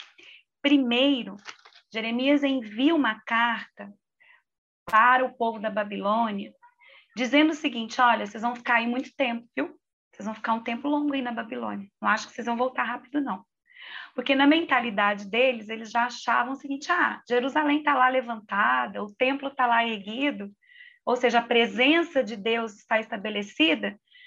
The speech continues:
é te-, é temporário, é rapidinho o que vai acontecer na Babilônia." E Jeremias, então, é enviado pra dizer o seguinte: "Não vai ser rapidinho coisa nenhuma, não."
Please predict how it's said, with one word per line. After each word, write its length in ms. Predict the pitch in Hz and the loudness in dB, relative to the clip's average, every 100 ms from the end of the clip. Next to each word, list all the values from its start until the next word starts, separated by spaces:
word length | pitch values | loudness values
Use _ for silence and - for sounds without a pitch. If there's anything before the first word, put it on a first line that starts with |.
| - - _ _ _ - | -20 -20 _ _ _ 0
é 120 | 320 | 2
te-, 140 | - | 2
é 140 | - 311 | 2 4
temporário, 720 | 339 349 349 302 311 302 247 _ _ | 2 4 6 6 4 2 -4 _ _
é 80 | - | 0
rapidinho 920 | 262 311 311 330 220 294 311 214 202 _ _ _ _ _ | 4 4 4 0 0 0 0 -2 -8 _ _ _ _ _
o 60 | - | -10
que 140 | 269 | -4
vai 180 | 233 240 | 2 2
acontecer 640 | 240 233 233 226 - 214 | 2 -4 -8 -10 -8 -6
na 120 | 214 | -4
Babilônia." 560 | 202 214 208 196 185 226 - _ - - - - | -4 -4 -6 -6 -8 -10 -16 _ -20 -18 -18 -10
E 60 | 214 | 2
Jeremias, 520 | 262 277 285 320 320 | 4 6 6 6 6
então, 260 | 294 294 | 4 4
é 40 | 285 | 4
enviado 400 | 277 240 254 269 | 2 2 2 2
pra 100 | 269 | -4
dizer 120 | 269 | -4
o 40 | |
seguinte: 320 | 285 269 240 240 | -4 -6 -8 -6
"Não 100 | 233 | -4
vai 100 | 240 | -2
ser 120 | 247 | 0
rapidinho 440 | 247 247 214 247 | -2 -2 -6 -8
coisa 260 | 254 240 247 | -6 -4 -4
nenhuma, 300 | 247 247 285 | -4 -2 2
não." 240 | 277 202 | 2 0